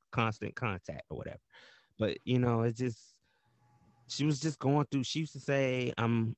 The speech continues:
okay, I'm gonna be okay, but some stuff I'm just going through." She never really said specifically what it was. All I knew is she had kinda got hold to, you know, I would say some edibles.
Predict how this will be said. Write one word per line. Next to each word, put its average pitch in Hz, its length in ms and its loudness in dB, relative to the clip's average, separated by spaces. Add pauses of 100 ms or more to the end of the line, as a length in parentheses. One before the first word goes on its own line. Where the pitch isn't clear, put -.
okay, 135 440 4
I'm 127 160 6
gonna 131 260 6
be 127 380 0
okay, 127 500 0
but 107 240 0
some 110 140 -2
stuff 127 280 2
I'm 117 120 2
just 110 200 -2
going 113 280 4
through." 95 160 0
She - 120 -6
never 123 280 4
really 110 200 0
said 101 300 -4
specifically - 580 -6
what 87 200 -4
it 76 80 -10 (160)
was. 120 420 2 (720)
All 123 220 8
I 123 60 8
knew 117 280 8
is 107 340 4
she 117 220 0
had 107 220 2
kinda 104 260 2
got 104 240 2
hold 95 480 2
to, 90 460 0
you 107 160 2
know, 90 380 0 (1000)
I 104 160 0
would 101 180 4
say 104 280 2
some - 160 -4
edibles. 90 720 0